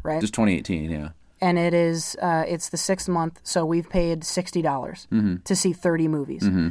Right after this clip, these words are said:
Speaker 1: Thirty movies uh, at, it, it, lowballing is ten dollars a time.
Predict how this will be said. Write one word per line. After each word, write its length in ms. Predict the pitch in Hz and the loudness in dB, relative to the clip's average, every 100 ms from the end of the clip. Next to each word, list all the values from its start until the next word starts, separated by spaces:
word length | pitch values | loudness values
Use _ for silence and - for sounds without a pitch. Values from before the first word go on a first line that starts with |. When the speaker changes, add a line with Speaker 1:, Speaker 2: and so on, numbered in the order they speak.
| - - | -2 -2
Speaker 1:
Thirty 320 | 196 190 208 | 4 6 6
movies 640 | 202 190 180 196 185 - - _ _ _ _ 190 | 6 6 4 2 0 -4 -14 _ _ _ _ 2
uh, 300 | 165 165 160 | 4 4 2
at, 240 | 175 180 - - - - - | 0 -2 -4 -20 -20 -6 0
it, 220 | 190 185 | 2 4
it, 360 | 190 - 170 175 | 2 0 -10 -2
lowballing 640 | 175 180 196 208 220 233 | 4 6 6 6 6 4
is 120 | 180 - | 2 0
ten 180 | 180 | 0
dollars 380 | 175 165 170 170 | 4 4 2 -2
a 60 | 160 | -2
time. 340 | 170 143 151 | -4 -2 -6